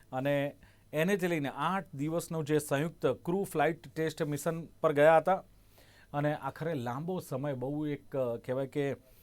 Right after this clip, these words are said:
નવ મહિના જેટલો સમય તેમણે સ્પેસમાં વિતાવ્યો છે. સવાલ એ છે કે આપણે જો સામાન્ય અજાણ્યા દેશમાં કે પ્રદેશમાં કે ક્યાંક અજાણી જગ્યાએ જઈએ છીએ, લાંબો સમય રોકાવાનું હોય છે, તો પણ આપણને મુશ્કેલી પડતી હોય છે અને આપણને આપણું ઘર યાદ આવતું હોય છે અને કહેવાય છે કે ધરતીનો છેડો ઘર છે.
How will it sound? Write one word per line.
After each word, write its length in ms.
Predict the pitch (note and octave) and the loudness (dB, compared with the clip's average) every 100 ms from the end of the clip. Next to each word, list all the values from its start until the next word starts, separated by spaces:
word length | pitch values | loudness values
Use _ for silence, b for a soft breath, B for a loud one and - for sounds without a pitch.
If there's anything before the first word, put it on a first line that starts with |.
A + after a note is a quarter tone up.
| b b - | b b -4
નવ 220 | B2 D#3+ | 0 2
મહિના 300 | D#3 D3 D#3+ | 2 2 0
જેટલો 340 | C#3 C3+ D3+ | -2 -4 -4
સમય 460 | C3 - C#3 E3+ C#3 | -4 -4 2 4 4
તેમણે 300 | - B2+ C#3+ | 0 -2 -4
સ્પેસમાં 520 | - C3+ C3 - C3+ | -2 -2 -2 0 -2
વિતાવ્યો 400 | A#2 A#2 F3 D#3 | 0 4 4 4
છે. 160 | B2+ D#3 - - b b b b b | 2 -4 -6 -18 b b b b b
સવાલ 400 | - - D#3+ G3+ | -8 -4 -2 -2
એ 100 | G#3+ | -4
છે 120 | F#3+ G3 | -6 -6
કે 100 | G3 | -6
આપણે 260 | D3+ F#3 | -4 -4
જો 240 | E3 F3+ E3+ | -2 -4 -4
સામાન્ય 440 | - B2+ C#3+ F3 | -4 -2 -2 -2
અજાણ્યા 560 | F3+ A#2+ A#2 D#3+ F3 F3 | -6 -6 -4 -4 -2 -4
દેશમાં 600 | A#2 C3+ C#3+ - E3+ D#3+ | -2 0 0 -2 -8 -6
કે 80 | D3+ | -6
પ્રદેશમાં 680 | - C3 D#3 D#3 D#3+ D#3+ | -4 -2 -2 -2 -4 -6
કે 200 | D3+ D#3+ | -2 -2
ક્યાંક 320 | D3+ D3 C#3 | 0 -2 -2
અજાણી 320 | B2+ B2 D3+ D3 | -2 -2 -4 -4
જગ્યાએ 360 | A#2+ B2+ C#3+ | -4 -2 -2
જઈએ 300 | B2+ C3 D#3 | -2 -2 -2
છીએ, 160 | D#3 D#3 B2 A2+ | -2 -6 -6 -6
લાંબો 400 | A2+ A#2 D3 G#3+ | -6 -2 0 0
સમય 300 | F#3 E3+ E3 | 0 -2 0
રોકાવાનું 480 | D3 D#3 D#3 D#3 A#2 | 0 -2 -4 -6 -2
હોય 160 | C3+ | -2
છે, 300 | B2+ B2+ B2+ D#3 b b b b b - | -2 -2 -2 -4 b b b b b -6
તો 120 | D3 C#3 | 0 0
પણ 260 | - G#3+ | 0 -4
આપણને 320 | G3 D3+ F3 | -4 -4 -4
મુશ્કેલી 440 | F3 B2+ - D#3+ D#3 | -2 -4 -2 -2 0
પડતી 400 | C#3 B2+ - F3 | -2 -4 -4 -2
હોય 180 | D3+ C3 | 0 0
છે 120 | D#3+ | -4
અને 80 | C#3 | -6
આપણને 240 | D3+ D3+ | -6 -4
આપણું 320 | C3+ D#3 D3+ | -4 -4 -4
ઘર 280 | G#2+ C3+ E3+ | -2 2 4
યાદ 220 | C#3 C3 | 4 2
આવતું 260 | A2+ A2 A#2+ | -2 -4 -4
હોય 100 | A#2 | -4
છે 100 | C3+ | -4
અને 80 | B2+ | -8
કહેવાય 140 | F3+ | -8
છે 100 | F3 | -8
કે 80 | E3 | -8
ધરતીનો 460 | C3+ B2 A#2+ E3+ D3 | -6 -6 -6 -8 -8
છેડો 260 | - C3 | -8 -8
ઘર 360 | D#3+ G2+ C3+ F#3+ | -8 0 6 6
છે. 240 | F#3+ G2+ | 4 -6